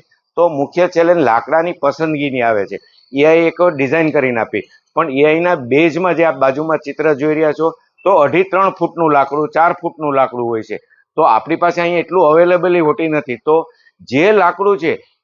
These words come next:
એમાં જ્યારે એ કોન્સેપ્ટને બેહાડો છો ત્યારે ખૂબ ચેલેન્જ હોય છે. અને છતાંય બી સેવન્ટી, સેવન્ટી ફાઈવ સુધી એને મેચ કરવું એ મારા માટે ખૂબ ચેલેન્જ હતી. પણ અંતે એવું રિઝલ્ટ આવ્યું કે મને ખુદને સંતોષ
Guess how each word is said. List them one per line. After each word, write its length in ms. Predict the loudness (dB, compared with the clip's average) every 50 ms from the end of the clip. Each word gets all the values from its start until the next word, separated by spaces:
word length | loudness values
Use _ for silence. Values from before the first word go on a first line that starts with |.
| _ -8
એમાં 380 | -4 -2 -2 0 0 0 0 2
જ્યારે 300 | 2 2 2 2 2 0
એ 40 | -2
કોન્સેપ્ટને 540 | -2 -6 -8 -6 -4 -4 -6 -4 -4 -6
બેહાડો 420 | -2 0 0 2 2 2 2 0 -2
છો 160 | -2 -2 -2
ત્યારે 300 | -2 -2 -2 0 0 -2
ખૂબ 320 | -4 _ -10 -4 -4 -4 -4 0
ચેલેન્જ 300 | -2 0 0 0 0 0
હોય 140 | 0 0 0
છે. 220 | 0 0 -2 -2 -2 _ _ _ _ -6
અને 220 | -4 0 0 0 0 0 -2
છતાંય 260 | -2 0 2 0 2
બી 220 | 2 0 0 0
સેવન્ટી, 520 | -4 -2 -2 0 0 0 -2 -2 -4 -6 -4
સેવન્ટી 360 | -2 -2 -2 -2 -2 -4 -6
ફાઈવ 300 | -6 -4 -2 0 0 0
સુધી 280 | -2 -4 -6 -2 0
એને 180 | 0 0 0 -2
મેચ 340 | -4 -4 -2 -2 -2 -2 -2 -2
કરવું 300 | -2 0 0 0 -2 -4 _ _ _ _ -2
એ 80 | -2 0
મારા 220 | 2 2 0 0
માટે 240 | 0 -2 -2 -2 -4
ખૂબ 200 | -4 -6 -10 -8 -4
ચેલેન્જ 320 | -2 0 0 0 0 0 -2
હતી. 180 | -4 -6 -10 _ _ _ _ _ _ -2
પણ 140 | -2 0
અંતે 360 | 0 0 -2 -2 0 0 2 2
એવું 220 | 4 4 4 4
રિઝલ્ટ 340 | 2 0 0 0 -2 0 2
આવ્યું 280 | 0 0 0 0 -4 -6 _ _ _ _ _ _ _ -2
કે 240 | 2 2 2 2 0
મને 300 | -2 -4 -2 0 0 0
ખુદને 380 | -2 -2 -4 -6 -2 0 -2 -2
સંતોષ 420 | 0 -2 -4 -4 0 0 0 0